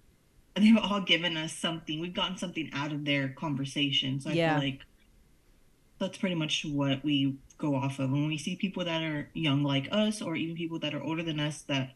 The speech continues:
Speaker 1: we feel like we can learn something from, that's even better.
Speaker 2: For sure. So whenever I saw that y'all had a guest on to talk about their infertility journey, that is a very, you know, depending on who you're talking to, can be a very touchy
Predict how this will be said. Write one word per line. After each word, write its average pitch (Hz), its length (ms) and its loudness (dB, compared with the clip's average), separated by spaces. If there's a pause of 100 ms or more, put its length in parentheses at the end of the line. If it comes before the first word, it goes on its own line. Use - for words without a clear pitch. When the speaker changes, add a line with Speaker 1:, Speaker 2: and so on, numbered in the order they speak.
Speaker 1:
we 151 200 -4
feel 139 140 -4
like 139 140 0
we 139 80 2
can 135 160 0
learn 135 200 4
something 160 260 -4
from, 160 280 -4 (720)
that's 139 200 -2
even 131 180 4
better. - 320 -2 (120)
Speaker 2:
For 190 100 4
sure. 185 480 4 (160)
So 269 160 10
whenever 285 300 10
I 359 140 10
saw 240 220 8
that 208 120 6
y'all 196 180 8
had 214 200 6
a 180 60 6
guest 170 360 2
on 185 140 4
to 175 80 -2
talk 175 260 2
about 170 240 4
their 160 100 -2
infertility 165 720 -2
journey, 135 540 -6 (760)
that 190 280 10
is 330 160 6
a 190 80 6
very, 160 880 4 (1120)
you 214 160 2
know, 156 300 0 (160)
depending 240 300 8
on 220 60 10
who 220 60 8
you're 175 100 4
talking 196 300 6
to, 160 220 2
can 175 120 -2
be 165 100 2
a 165 40 4
very 165 280 4
touchy 165 680 0